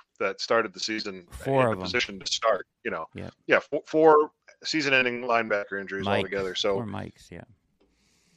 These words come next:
Speaker 1: Yeah, so, so, so obviously contain, rush contain from the defensive ends is gonna be important. It always is, right, to keep their discipline.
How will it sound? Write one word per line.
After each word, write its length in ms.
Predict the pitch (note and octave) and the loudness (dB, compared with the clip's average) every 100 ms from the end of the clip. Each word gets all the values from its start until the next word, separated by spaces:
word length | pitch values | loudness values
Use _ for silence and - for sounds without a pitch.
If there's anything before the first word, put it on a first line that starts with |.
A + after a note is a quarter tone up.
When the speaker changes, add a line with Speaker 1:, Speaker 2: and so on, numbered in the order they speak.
| _ _ _ _ _ _ - | _ _ _ _ _ _ 4
Speaker 1:
Yeah, 240 | D3 A2 | 8 8
so, 300 | - C#3 C#3 - | 6 2 2 0
so, 380 | D3+ C3+ C3+ C3 - _ _ _ _ _ _ _ _ _ | 4 6 6 2 -6 _ _ _ _ _ _ _ _ _
so 220 | - D3 C3 | -2 6 10
obviously 500 | D3 D#3 - C3+ B2 - | 10 8 4 0 -2 -6
contain, 520 | C3 A#2 D3 D3 C#3+ | -8 2 6 6 8
rush 220 | D3 D#3+ | 6 6
contain 440 | - C3+ C#3+ C3+ | 0 -2 0 0
from 220 | B2 B2+ G#2+ | -2 -4 -4
the 100 | G#2 | -8
defensive 480 | A#2+ - B2+ G2+ | -6 -4 -4 2
ends 240 | B2 C#3 A2+ | 4 4 2
is 140 | G#2+ | -6
gonna 160 | A2 G2 | -6 -8
be 100 | F#2 | -8
important. 420 | F2+ F#2+ F2+ G2+ | -8 -8 -6 -4
It 40 | |
always 280 | G2+ F#2 F2 | -2 -2 -4
is, 200 | F2+ G2 | -8 -4
right, 160 | G2 F#2+ | -4 -4
to 80 | - | -8
keep 180 | G#2 | -8
their 140 | - F#2+ | -6 -6
discipline. 480 | G2 - - F2+ | -4 -6 -6 -10